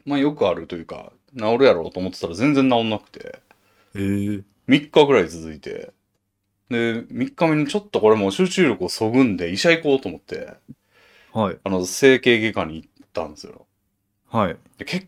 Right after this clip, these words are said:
Speaker 1: 構だ、まあ、大きめの病院が近くにありまして。
Speaker 2: はい。
Speaker 1: あの、整形外科専門の。
Speaker 2: はい。
Speaker 1: で、そこで新歓やから、まあ、結構待たされて、一時間半ぐらい。
Speaker 2: はい。
Speaker 1: で、し-、なんか、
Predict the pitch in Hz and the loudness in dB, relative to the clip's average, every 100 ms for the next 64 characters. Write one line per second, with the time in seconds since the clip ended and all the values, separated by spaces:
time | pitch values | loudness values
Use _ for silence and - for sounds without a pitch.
0 | _ - 127 107 90 85 95 113 123 139 | _ 4 6 8 6 2 0 0 0 0
1 | 120 110 185 - 175 165 151 147 139 135 | 2 2 -4 -2 0 2 2 4 6 6
2 | 127 127 117 - 95 87 78 80 82 - | 4 2 -2 -4 -8 -10 -12 -12 -14 -14
3 | - - _ _ _ _ _ _ _ 104 | -16 -16 _ _ _ _ _ _ _ -4
4 | 92 - 107 98 95 95 87 - 82 78 | -4 -2 -2 0 -2 -2 -8 -10 -12 -12
5 | 76 76 - _ _ _ _ _ _ _ | -14 -20 -20 _ _ _ _ _ _ _
6 | 104 92 117 113 - 135 139 131 127 107 | -8 -4 -4 -4 -6 0 4 4 6 6
7 | 104 - 123 117 127 117 - 87 85 - | 4 2 0 4 4 2 -2 -6 -8 -10
8 | - _ - 113 92 85 95 82 85 - | -14 _ 0 2 2 -2 -6 -8 -10 -8
9 | 101 95 82 90 85 80 - _ _ _ | -8 -6 -8 -8 -8 -10 -12 _ _ _
10 | _ _ _ _ - 98 92 - _ _ | _ _ _ _ -12 -8 -8 -10 _ _
11 | _ 165 156 156 143 143 101 87 - | _ 2 2 -2 0 2 4 2 0